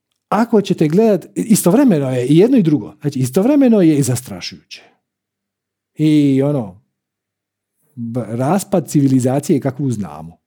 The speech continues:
S druge strane je ludilo, oslobodit ćemo se, ili barem imamo priliku se oslobodit, manuelnih, rutinskih zanimanja koje nam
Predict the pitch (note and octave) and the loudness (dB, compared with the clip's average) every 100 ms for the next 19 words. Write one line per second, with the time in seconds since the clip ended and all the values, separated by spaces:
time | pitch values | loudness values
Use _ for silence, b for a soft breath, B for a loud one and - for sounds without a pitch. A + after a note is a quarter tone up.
0 | _ _ _ B B B B B _ G2+ | _ _ _ B B B B B _ -20
1 | G2+ A#2+ F#3+ D4 C#4 A3 D#3+ C#3+ C#3+ D3+ | -8 0 2 4 4 2 0 2 2 2
2 | C#3 B2 C3 D3 C#3+ C#3 C3 B2+ A#2 A2 | 2 2 4 4 4 2 0 0 -2 -2
3 | A2 B2 D3 G3 G#3 F3+ F#3+ E3+ D3 C#3 | -2 0 2 4 2 2 2 4 2 2
4 | C3 B2 A2 A#2 A2+ - B2 A#2+ A2+ F#3+ | 0 -2 -4 -8 -8 -6 -4 -4 -2 -2
5 | B3 B3+ - - E3 C#3+ B2+ A2+ A2 C3+ | 0 -2 -4 -8 -4 -2 0 -2 -4 -4
6 | C3+ A2+ C#3 D3+ C3 A#2 - B2 D#3 D3+ | -2 -2 -4 -4 -4 -6 -4 -2 -2 -4
7 | F#2 - G2+ - G2+ A2+ A3 A#3+ - b | -16 -12 -14 -10 -8 -4 -2 -2 -6 b
8 | b b b b b b _ F#2 A2 C#4 | b b b b b b _ -4 -2 0
9 | D4 A#3 G3 D#3+ C3 - C3 F3 B3 A3+ | 2 2 2 0 -2 -2 -2 0 0 0
10 | - D#3+ B2+ A2+ G#2+ A#2 F3+ G3+ G3 F#3+ | 0 -2 -2 -2 -2 -2 -2 -2 -2 -2
11 | F3+ D#3+ - C#3 C3 B2 A#2+ A2+ A2 G#2 | -2 -4 -4 -2 -2 -2 -2 -2 -4 -6
12 | A2+ | -12